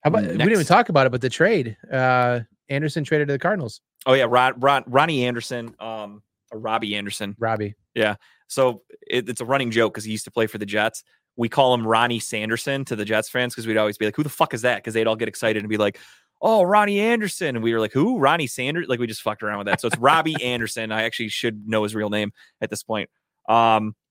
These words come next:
Speaker 2: yeah, traded from Carolina 'cause he
Speaker 1: Some
Speaker 2: got into a
Speaker 1: drama
Speaker 2: yelling,
Speaker 1: last week, yeah.
Speaker 2: which is ironic because he obviously said he would retire before he played with Baker Mayfield.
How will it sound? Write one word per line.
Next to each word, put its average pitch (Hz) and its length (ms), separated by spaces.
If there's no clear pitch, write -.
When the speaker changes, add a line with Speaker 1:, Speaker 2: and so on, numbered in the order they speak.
Speaker 2:
yeah, 165 120
traded 151 380
from 143 500
Carolina 147 640
'cause - 140
he - 60
Speaker 1:
Some 156 60
Speaker 2:
got 127 100
into 123 80
a 135 40
Speaker 1:
drama 175 180
Speaker 2:
yelling, 160 220
Speaker 1:
last 123 220
week, 123 240
yeah. 180 220
Speaker 2:
which 160 180
is 151 80
ironic 170 500
because 131 300
he 120 180
obviously 127 320
said 113 380
he 127 120
would 131 100
retire 135 360
before 120 200
he 113 60
played 120 180
with - 80
Baker 110 220
Mayfield. 101 360